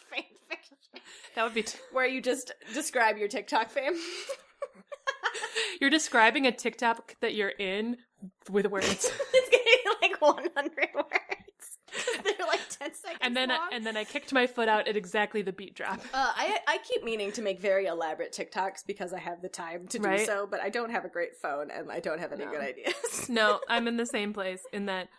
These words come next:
Speaker 2: in that I've thought about, like, well, I could, now would be the time to make TikToks, and I just don't know if my, like, uh,
Speaker 1: That could be your new craft.
Speaker 2: that, oh, there we go. I'll, I'll start
Speaker 1: <laughs>
Speaker 2: TikToking.
Speaker 1: Your new <laughs> is just TikToking.
Speaker 2: But I do think the kids are into that, um,
Speaker 1: What's that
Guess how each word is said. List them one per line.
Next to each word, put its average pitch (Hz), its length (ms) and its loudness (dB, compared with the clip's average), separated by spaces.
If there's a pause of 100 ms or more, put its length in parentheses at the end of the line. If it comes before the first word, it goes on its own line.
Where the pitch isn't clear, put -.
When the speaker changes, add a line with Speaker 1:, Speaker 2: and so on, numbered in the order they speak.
(220)
Speaker 2:
in 214 140 0
that 208 120 4
I've 196 220 2
thought 196 360 4
about, 190 320 0
like, 196 200 -6
well, 285 360 2
I 240 100 2
could, 277 360 -4
now 269 180 2
would 294 100 0
be 277 100 0
the 247 80 2
time 226 240 0
to 220 40 -2
make - 200 -8
TikToks, 202 460 -8
and 214 80 -4
I 220 40 -2
just 233 200 -4
don't 202 180 2
know 196 340 0
if 196 200 -8
my, 190 300 -4 (440)
like, 175 300 2 (420)
uh, 196 340 6
Speaker 1:
That 220 120 -2
could 285 80 -4
be 330 80 0
your 311 80 0
new 294 120 -2
craft. 240 400 4 (160)
Speaker 2:
that, - 220 4
oh, 277 220 12
there 214 120 2
we 226 60 2
go. 240 260 8 (240)
I'll, 226 140 8 (120)
I'll 254 80 8
start 233 240 6
Speaker 1:
<laughs> 247 100 -2
Speaker 2:
TikToking. 202 440 4
Speaker 1:
Your 277 100 0
new 285 140 2 (260)
<laughs> 294 580 -6
is 240 160 -4
just - 200 -14
TikToking. 262 680 -6
Speaker 2:
But 254 100 8
I 269 40 12
do 294 160 8
think 320 180 4
the 311 80 2
kids - 260 0
are 262 100 8
into 233 720 2
that, 196 480 0
um, 196 220 4
Speaker 1:
What's 180 120 0
that 185 140 -4